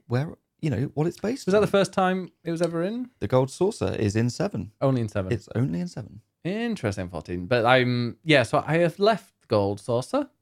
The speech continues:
Speaker 1: Mm.
Speaker 2: and I am now trying to get out of the place where I've been sent. That's where I am. But I did waste
Speaker 1: So
Speaker 2: a l-
Speaker 1: the prison.
Speaker 2: Prison, yeah.
Speaker 1: Okay.
Speaker 2: I've been, yeah, and I think
Speaker 1: What
Speaker 2: the
Speaker 1: happened in the Gold Saucer?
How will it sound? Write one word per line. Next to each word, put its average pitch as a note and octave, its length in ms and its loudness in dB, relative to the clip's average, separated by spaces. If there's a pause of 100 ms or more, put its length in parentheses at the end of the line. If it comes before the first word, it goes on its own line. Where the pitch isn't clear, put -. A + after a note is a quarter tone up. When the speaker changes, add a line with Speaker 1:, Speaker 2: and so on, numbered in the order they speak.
Speaker 1:
Mm. A#3+ 280 -8 (200)
Speaker 2:
and C3+ 840 2
I C3 160 4
am C3 100 2
now C3 160 4
trying C3 240 0
to C3+ 60 -4
get C3 160 4
out B2 260 4
of A2 100 -2
the A2 80 -4
place G#2+ 380 2
where G2+ 240 4
I've G2+ 180 2
been F#2+ 160 -4
sent. - 360 -16 (640)
That's A#2 160 -2
where F2 100 0
I C2 60 -2
am. A#1+ 160 -10 (2000)
But B2 80 6
I B2 60 6
did B2+ 180 4
waste A#2 300 2
Speaker 1:
So A2+ 160 6
Speaker 2:
a A2+ 320 6
l- G#2 60 0
Speaker 1:
the G2+ 140 0 (260)
prison. - 300 0
Speaker 2:
Prison, E2 340 -4
yeah. D2+ 200 -6 (140)
Speaker 1:
Okay. - 140 -6 (440)
Speaker 2:
I've C#3 280 4
been, C3+ 580 4 (960)
yeah, A2 380 6
and B2 100 4
I B2+ 80 6
think D3 280 0
Speaker 1:
What D3 140 6
Speaker 2:
the D3 60 2
Speaker 1:
happened C#3 400 2
in G#2 120 2
the G2 80 0
Gold G2+ 260 2
Saucer? - 480 -6